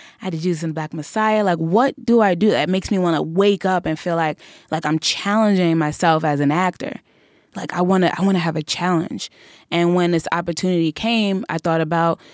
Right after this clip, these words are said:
Charlize Theron and Monster. I thought about Boys Don't Cry. I thought about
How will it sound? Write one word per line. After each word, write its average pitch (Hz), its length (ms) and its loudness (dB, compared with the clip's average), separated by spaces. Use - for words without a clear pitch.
Charlize 175 480 0
Theron 170 400 2
and 170 80 0
Monster. 170 640 0
I 160 100 -10
thought 165 220 -4
about 160 260 -4
Boys 160 240 -2
Don't 160 160 0
Cry. 160 280 -4
I - 40 -4
thought 175 160 -2
about 170 240 0